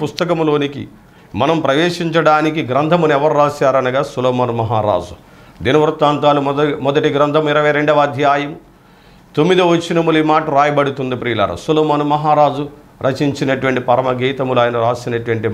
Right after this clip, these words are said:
మాట, ఆయన ఈ గ్రంథాన్ని రాశాడని చెప్పడానికి ఆధారం. కాబట్టి ఆయన ఏ ఉద్దేశముతో ఎవరి కొరకు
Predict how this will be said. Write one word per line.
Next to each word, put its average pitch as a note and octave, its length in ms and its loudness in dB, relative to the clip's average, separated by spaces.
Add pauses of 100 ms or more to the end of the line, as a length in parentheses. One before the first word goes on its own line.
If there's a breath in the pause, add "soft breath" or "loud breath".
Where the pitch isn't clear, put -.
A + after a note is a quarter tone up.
మాట, A#2 200 -2 (680 loud breath)
ఆయన C3 160 0 (120)
ఈ - 80 -2
గ్రంథాన్ని B2 500 0
రాశాడని A#2 580 0
చెప్పడానికి G#2+ 520 -2 (100)
ఆధారం. F#2+ 320 -4 (640 loud breath)
కాబట్టి G#3 340 2
ఆయన G#3+ 120 2 (140)
ఏ - 20 4 (140)
ఉద్దేశముతో G#3 600 0 (160)
ఎవరి G3 260 2
కొరకు G3 220 2